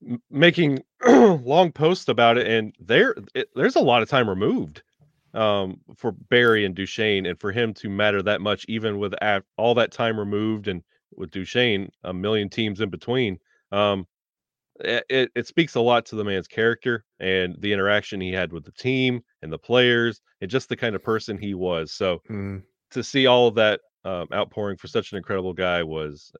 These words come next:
Speaker 1: uh, it was incredible.
Speaker 2: It's great. It was really good. So, um,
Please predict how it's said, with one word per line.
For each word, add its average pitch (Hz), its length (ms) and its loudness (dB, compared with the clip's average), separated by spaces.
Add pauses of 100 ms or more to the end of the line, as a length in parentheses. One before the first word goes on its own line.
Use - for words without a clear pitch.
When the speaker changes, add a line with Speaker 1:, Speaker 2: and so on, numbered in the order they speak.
Speaker 1:
uh, - 200 -18
it 71 40 -8
was 76 140 -14
incredible. 67 560 -14
Speaker 2:
It's - 80 -20
great. 117 260 0 (380)
It - 60 -10
was 98 120 -8
really 98 240 0
good. 76 200 -6 (160)
So, 80 420 -8 (440)
um, 107 760 4